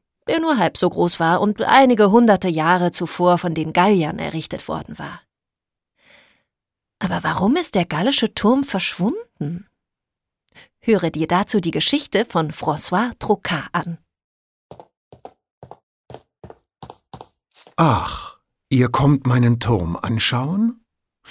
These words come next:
Speaker 2: Dann sollte ich mich wohl erst einmal vorstellen. Ich bin François Trocas, gebürtig aus Nîmes.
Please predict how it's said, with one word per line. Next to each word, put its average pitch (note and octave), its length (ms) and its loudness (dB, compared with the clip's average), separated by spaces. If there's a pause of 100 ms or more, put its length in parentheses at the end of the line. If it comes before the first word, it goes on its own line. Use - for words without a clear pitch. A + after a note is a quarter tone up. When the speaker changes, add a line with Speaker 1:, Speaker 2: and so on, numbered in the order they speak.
(420)
Speaker 2:
Dann F3+ 320 2
sollte G#3+ 340 0
ich - 220 -4
mich E3 260 0
wohl C#3 240 4
erst - 300 0
einmal C#3 380 2
vorstellen. - 1160 -8
Ich F#3+ 280 2
bin G3 280 2
François B2 840 2 (140)
Trocas, - 560 0 (400)
gebürtig D#3 840 2
aus B2 320 0
Nîmes. G2+ 440 -2